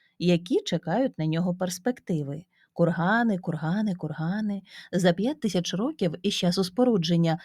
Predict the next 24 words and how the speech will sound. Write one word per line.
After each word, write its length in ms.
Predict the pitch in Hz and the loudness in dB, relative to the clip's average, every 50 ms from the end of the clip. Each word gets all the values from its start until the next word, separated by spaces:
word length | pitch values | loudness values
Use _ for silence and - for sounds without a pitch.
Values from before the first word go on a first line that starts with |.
| - - _ _ _ | -14 -20 _ _ _
першого 500 | - 196 262 302 - - 175 170 170 165 | 2 4 4 4 2 0 0 0 2 2
із 180 | 160 160 165 - | 0 0 0 0
них 340 | 208 277 392 415 403 - - - - - _ _ | 0 0 0 -2 -6 -10 -18 -20 -20 -20 _ _
їх 300 | - 190 262 440 466 - | 4 6 6 6 6 4
звелося 520 | 185 180 160 160 160 165 247 311 - 214 180 | 0 2 2 4 4 4 2 2 0 -2 -2
по 140 | - 151 | -2 -4
степу, 560 | 156 - - - 151 - - 185 233 294 330 - _ _ | -6 -4 -4 -4 -4 -4 -2 -2 -2 -2 -2 -4 _ _
мов 280 | - 175 180 233 330 - | 0 2 2 2 2 0
печериць, 800 | - - 339 330 - - 349 320 247 175 151 139 - - - - - - - - _ _ | -2 -4 -4 -2 -2 -2 0 0 2 0 0 -2 -6 -12 -16 -18 -20 -20 -20 -20 _ _
і 100 | - 185 | 0 0
кожний 400 | 190 190 - 415 415 - 180 160 | 2 2 2 0 2 2 2 0
ховає 440 | 165 - 165 156 156 185 285 330 240 | 0 0 -2 -2 0 0 0 0 0
під 180 | 175 - 156 - | -2 -2 -6 -4
собою 420 | - - 156 147 156 196 254 247 180 | -4 -4 -2 -2 0 0 0 0 -2
свою 340 | - - 151 151 151 156 | -4 -4 -2 -2 -2 -2
таємницю. 800 | 156 - 175 190 208 214 214 196 156 147 175 - - 143 156 170 - _ _ _ _ _ _ _ _ _ _ _ _ _ _ _ | 0 2 2 2 4 4 2 2 0 0 -4 -8 -10 -10 -10 -10 -14 _ _ _ _ _ _ _ _ _ _ _ _ _ _ _
Мав 280 | - 175 202 320 370 247 | 4 6 6 6 6 4
рацію 420 | 185 165 170 170 - - 165 160 | 4 4 4 2 2 0 0 0
Чехов, 480 | 156 - - 175 202 302 - - 262 226 | -2 -2 -2 -2 -2 0 0 0 0 0
коли 240 | - - 196 190 190 | 0 0 0 0 2
казав, 360 | - 170 180 190 190 180 190 | 2 0 0 2 0 0 0
що 160 | - - 160 | -2 -4 -6
в 60 | 143 | -6
курганах 720 | - - 156 156 170 160 175 240 294 277 269 254 262 - - | -4 -4 -2 -2 -2 0 0 2 2 2 2 2 0 -6 -12